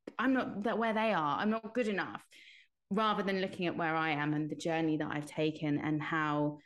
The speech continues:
much, like you said, how much more self-expressed I am now than I was even just six months ago.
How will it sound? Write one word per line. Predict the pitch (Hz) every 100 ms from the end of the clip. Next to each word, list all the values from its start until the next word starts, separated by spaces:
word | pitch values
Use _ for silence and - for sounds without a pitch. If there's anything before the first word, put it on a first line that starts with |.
| _ _ _
much, | 196 185 - -
like | 196 160 143
you | 208
said, | 233 156
how | 147 170
much | 170 156 -
more | 180 185 214 233
self-expressed | 208 185 165 156 - - 156 151 170
I | 156
am | 151 156
now | 143
than | 143 151
I | 147
was | 151 151 151 151
even | 160 160 151
just | 151 -
six | - -
months | 226 254 -
ago. | 180